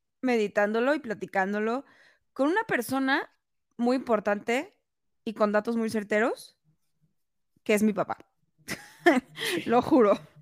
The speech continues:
Speaker 2: Sí, sí, sí.
Speaker 1: Y él me decía, porque yo decía, "Ok, entiendo que no está teniendo los resultados que Alpine esperaba, pero, número uno, no son, no es el peor equipo como lo es Alfa Tauri.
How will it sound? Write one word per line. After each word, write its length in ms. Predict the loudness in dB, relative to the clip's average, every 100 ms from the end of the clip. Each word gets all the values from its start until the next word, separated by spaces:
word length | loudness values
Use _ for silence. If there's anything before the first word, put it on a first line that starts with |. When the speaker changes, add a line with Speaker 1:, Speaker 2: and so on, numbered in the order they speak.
| -20 -20 -20
Speaker 2:
Sí, 180 | 0 4 4
sí, 160 | 4
sí. 300 | -2 0 0 -2 -8 4
Speaker 1:
Y 140 | 6
él 260 | 6 2 _ -14 0
me 180 | 0
decía, 460 | 2 0 4 4 2 _ _
porque 240 | -6 -2 2
yo 120 | 2
decía, 300 | 2 2 2
"Ok, 180 | 2 0 -2 -2 _ _ _ _ _ _
entiendo 500 | 0 0 2 2 2
que 100 | 0
no 200 | 0 2
está 220 | 0 0 -4
teniendo 260 | -2 -2
los 160 | -2 -2
resultados 520 | -4 -2 0 0 0
que 80 | -2
Alpine 380 | -2 -2 0 0
esperaba, 520 | -2 -2 2 4 4 0 -8 _ _ _
pero, 500 | 4 6 6 6 4 2 -6 _ _ _ _
número 360 | 2 4 4 2
uno, 120 | 2
no 120 | 2
son, 300 | 0 -2 -4 -4
no 120 | -4
es 80 | -2
el 120 | 0
peor 180 | 4 4
equipo 320 | 2 -4 -6
como 220 | -6 -4
lo 80 | -2
es 100 | -2
Alfa 220 | -4 -4
Tauri. 280 | -2 -2 -4